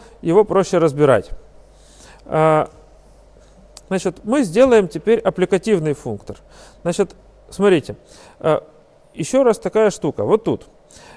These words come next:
А, у меня, а, функтор maybe, а, не имел, эм, метода map, но,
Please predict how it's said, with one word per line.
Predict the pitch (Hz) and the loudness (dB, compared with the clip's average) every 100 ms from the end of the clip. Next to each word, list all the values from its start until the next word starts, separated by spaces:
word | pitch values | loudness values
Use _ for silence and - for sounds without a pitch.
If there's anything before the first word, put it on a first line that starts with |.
| - | -14
А, | - 165 175 - | 0 4 4 2
у | - 196 | -2 0
меня, | 196 220 277 294 - _ _ _ - | 0 0 0 0 -2 _ _ _ -4
а, | 190 170 | -2 -2
функтор | - 247 220 - 190 | -2 -2 -2 0 0
maybe, | 226 370 381 208 139 - _ _ _ _ _ - - - - _ | 0 2 2 2 0 -2 _ _ _ _ _ -20 -20 -20 -20 _
а, | - 180 185 190 - - | 0 2 4 2 -2 -6
не | 180 262 294 220 | -4 -2 -2 -4
имел, | 202 240 294 302 302 277 - - _ _ - - | -4 -2 0 0 0 -6 -18 -20 _ _ -20 -18
эм, | - 185 185 180 175 - - - | -4 0 2 0 -4 -8 -18 -2
метода | 170 233 226 185 | 2 4 2 0
map, | 175 170 131 - - - _ - - | 0 2 0 -2 -20 -20 _ -20 -8
но, | 165 208 165 98 | 2 4 6 2